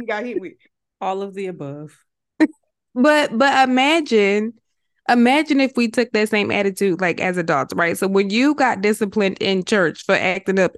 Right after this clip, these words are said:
Speaker 3: in church, you would sit there and be real mad in your feelings. You ain't even listening no more. You just mad that you can't get up and leave from the spot you just got disciplined in.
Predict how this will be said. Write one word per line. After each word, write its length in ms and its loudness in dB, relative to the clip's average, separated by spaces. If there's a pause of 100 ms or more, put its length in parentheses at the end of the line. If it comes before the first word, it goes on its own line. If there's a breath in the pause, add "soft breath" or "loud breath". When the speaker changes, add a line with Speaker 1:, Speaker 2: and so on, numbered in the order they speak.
Speaker 3:
in 220 -2
church, 420 -2 (320 soft breath)
you 200 4
would 120 2
sit 220 -2
there 120 2
and 120 0
be 120 2
real 280 2
mad 280 2
in 100 2
your 140 4
feelings. 380 0
You 100 2
ain't 140 4
even 180 2
listening 340 2
no 80 2
more. 200 2
You 160 0
just 160 0
mad 240 0
that 160 -4
you 80 -2
can't 260 -2
get 100 2
up 140 0
and 120 0
leave 360 -2
from 220 -2
the 60 -2
spot 320 -2
you 100 -4
just 180 -2
got 200 -2
disciplined 500 -2
in. 240 -6